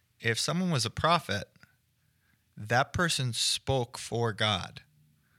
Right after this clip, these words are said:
and you don't question it, okay? You, you,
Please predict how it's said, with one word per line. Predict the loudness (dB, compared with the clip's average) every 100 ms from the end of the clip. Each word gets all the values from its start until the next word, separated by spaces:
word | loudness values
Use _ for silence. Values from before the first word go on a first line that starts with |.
| _ _ _ _ -2
and | 0 0 0 -4 -8
you | -8 -4 -2 -2
don't | 0 0 0 -4 -10 -12
question | -4 -2 -2 -6 -8
it, | -12 -16 -20 _ _ -16 -10
okay? | -4 0 0 0 -4 _ _ _ _ -20 -10
You, | -4 -2
you, | -2 -6